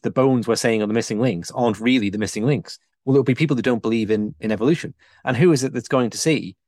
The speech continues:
that polio maybe wasn't caused by a virus of, after all? It was, it was, um, environmental factors. Well, quite likely, people who are very, very, very cynical about the existence of viruses at all. So,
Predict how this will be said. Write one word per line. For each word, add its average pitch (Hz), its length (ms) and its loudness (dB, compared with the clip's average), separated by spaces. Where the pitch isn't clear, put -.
that 123 240 4
polio 127 360 4
maybe 113 200 2
wasn't 113 240 -2
caused 117 180 2
by 110 100 4
a 101 40 0
virus 107 340 0
of, 113 260 -6
after 117 300 -8
all? 135 160 2
It 104 80 -2
was, 110 180 -6
it 117 200 -6
was, 113 240 -4
um, 110 320 0
environmental 113 440 0
factors. 156 380 -6
Well, 156 200 0
quite 180 240 0
likely, 135 360 0
people 127 220 -4
who 117 80 0
are 110 60 4
very, 131 260 2
very, 120 220 2
very 139 200 2
cynical 104 380 -6
about 107 220 -4
the 113 60 -6
existence 104 360 -10
of 101 60 -12
viruses 107 500 -2
at 117 100 0
all. 139 260 2
So, 143 360 2